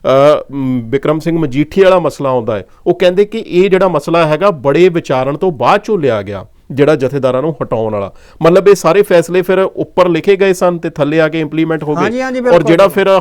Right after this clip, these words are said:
Speaker 1: ਹਾਊਸ ਚੁਣਿਆ ਗਿਆ ਜਾਂ ਜਿਹੜੇ ਤੇਰਾਂ ਮੈਂਬਰ ਚੁਣੇ ਗਏ, ਫਿਰ ਉਹਨਾਂ ਦੀ ਕੀ
Speaker 2: ਹਾਂ,
Speaker 1: ਬੁੱਕਰ
Speaker 2: ਨਹੀਂ,
Speaker 1: ਹੈ?
Speaker 2: ਕੋ-, ਉਹ, ਉਹ ਸਿਰਫ ਨੌਕਰ ਨੇ,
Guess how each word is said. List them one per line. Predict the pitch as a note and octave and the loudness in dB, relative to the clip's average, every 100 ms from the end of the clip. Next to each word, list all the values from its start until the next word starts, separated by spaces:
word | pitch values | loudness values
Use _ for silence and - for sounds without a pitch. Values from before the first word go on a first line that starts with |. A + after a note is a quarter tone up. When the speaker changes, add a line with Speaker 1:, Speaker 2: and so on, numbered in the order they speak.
| - | 0
Speaker 1:
ਹਾਊਸ | C#3 E3+ - | 2 0 0
ਚੁਣਿਆ | F3+ F3 F3 | 0 2 2
ਗਿਆ | E3+ E3+ | 2 2
ਜਾਂ | E3 E3 | 0 0
ਜਿਹੜੇ | E3 F3 | 0 -2
ਤੇਰਾਂ | D#3 C#3+ E3 | -2 0 0
ਮੈਂਬਰ | E3 D#3+ | -2 -4
ਚੁਣੇ | D3+ D#3+ D#3 | -4 -4 -4
ਗਏ, | |
ਫਿਰ | D#3+ E3 | -4 -4
ਉਹਨਾਂ | F3 F#3 | -2 -4
ਦੀ | F3+ | -6
ਕੀ | E3+ | -8
Speaker 2:
ਹਾਂ, | C3+ | -8
Speaker 1:
ਬੁੱਕਰ | E3 F#3+ | -6 -6
Speaker 2:
ਨਹੀਂ, | A3+ | -6
Speaker 1:
ਹੈ? | |
Speaker 2:
ਕੋ-, | A3+ A#3 - | -6 -6 -2
ਉਹ, | G#3 G3 | -2 0
ਉਹ | G#3+ A#3+ | -2 -2
ਸਿਰਫ | A#3 B3+ B3 | -2 -4 -2
ਨੌਕਰ | G#3 F3 - G3+ | -2 0 0 -2
ਨੇ, | D#3 | -4